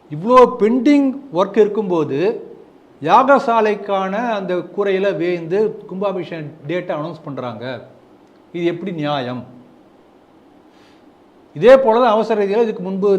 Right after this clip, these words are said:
திருவட்டாறுலையும் சரி அல்லது சங்கரன் கோயில்லையும் சரி, கோமதி அம்மன் கோயில்ல இதே போல நடந்து, அரைகுறையா நடந்து, பக்தர்களாம் மன வேதனைப்பட்டார்கள். சங்கரன் கோயில்ல குறிப்பாக பக்தர்களாக சேர்ந்து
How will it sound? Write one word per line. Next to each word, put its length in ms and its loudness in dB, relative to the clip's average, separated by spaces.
திருவட்டாறுலையும் 680 -2
சரி 180 -6
அல்லது 240 -4
சங்கரன் 400 -4
கோயில்லையும் 360 -6
சரி, 200 -8
கோமதி 340 -6
அம்மன் 280 -12
கோயில்ல 280 -10
இதே 160 -2
போல 180 -6
நடந்து, 300 -8
அரைகுறையா 400 -4
நடந்து, 200 -10
பக்தர்களாம் 520 -8
மன 200 -4
வேதனைப்பட்டார்கள். 720 -8
சங்கரன் 340 -8
கோயில்ல 240 -4
குறிப்பாக 500 -6
பக்தர்களாக 440 -8
சேர்ந்து 380 -4